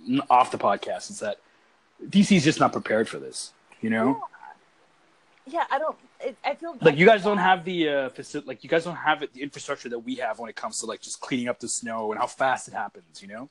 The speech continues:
Speaker 2: Right, no, because, like, we also have to account for, like, you know, having, having m-, money in the budget for, like, hurricanes and tornadoes
Speaker 1: Exactly.
Speaker 2: and stuff, like, you
Speaker 1: Yeah,
Speaker 2: don't
Speaker 1: just
Speaker 2: get
Speaker 1: like, just like we wouldn't be, like, earthca-,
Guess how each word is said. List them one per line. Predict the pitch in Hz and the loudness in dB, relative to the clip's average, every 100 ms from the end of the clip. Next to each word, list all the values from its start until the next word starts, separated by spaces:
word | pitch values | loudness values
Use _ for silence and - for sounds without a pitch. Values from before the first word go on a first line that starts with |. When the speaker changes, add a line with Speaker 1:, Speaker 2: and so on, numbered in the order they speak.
| - | -2
Speaker 2:
Right, | 349 | -2
no, | 277 269 | -2 -8
because, | 240 277 220 | -10 -16 -14
like, | 233 | -14
we | 208 233 | -10 -8
also | 233 254 | -8 -10
have | 240 196 | -16 -16
to | |
account | 202 214 208 | -18 -16 -16
for, | 196 208 | -12 -12
like, | 185 175 _ _ _ _ | -12 -16 _ _ _ _
you | 208 | -18
know, | 175 147 - _ | -14 -14 -16 _
having, | - 202 196 185 160 _ _ - | -8 -8 -8 -18 -20 _ _ -18
having | 196 190 _ _ _ 180 | -16 -16 _ _ _ -20
m-, | 185 - - | -18 -18 -12
money | 196 185 185 | -4 -4 -4
in | 190 | -6
the | |
budget | 180 170 180 | -4 -4 -6
for, | - | -8
like, | 180 180 _ | -8 -10 _
hurricanes | - 277 226 - 196 165 160 165 175 | -4 -4 -4 -8 -20 -20 -20 -20 -20
and | 175 | -18
tornadoes | - 175 240 | -10 -2 2
Speaker 1:
Exactly. | 226 175 | 2 0
Speaker 2:
and | 139 185 | -6 -8
stuff, | 196 | -4
like, | 190 190 | -4 -6
you | 190 | -4
Speaker 1:
Yeah, | 196 | 0
Speaker 2:
don't | 185 | 0
Speaker 1:
just | 180 170 | 0 4
Speaker 2:
get | 226 | 4
Speaker 1:
like, | - | 4
just | 208 | 2
like | 214 | 2
we | 165 | 2
wouldn't | 180 175 160 | 0 -2 -2
be, | 165 | 0
like, | 151 - | 0 0
earthca-, | 151 156 - 139 | -2 -2 -4 -14